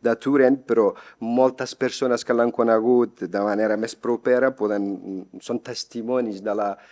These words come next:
de, de, de la seva personalitat, de la seva modestia, de la seva humanitat, de, de la, de la seva esp-, eh, esperit de, eh, oberta, de, de, de,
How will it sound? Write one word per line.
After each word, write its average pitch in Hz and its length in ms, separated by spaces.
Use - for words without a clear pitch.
de, 104 220
de, 104 160
de 98 120
la - 80
seva 123 220
personalitat, 113 920
de 98 80
la 101 80
seva 123 220
modestia, 113 600
de 98 60
la 95 80
seva 120 180
humanitat, 107 680
de, 107 140
de 101 120
la, 101 80
de 104 200
la 104 60
seva 131 200
esp-, 135 340
eh, 113 200
esperit 117 380
de, 120 120
eh, 104 600
oberta, 110 680
de, 107 240
de, 98 460
de, 104 180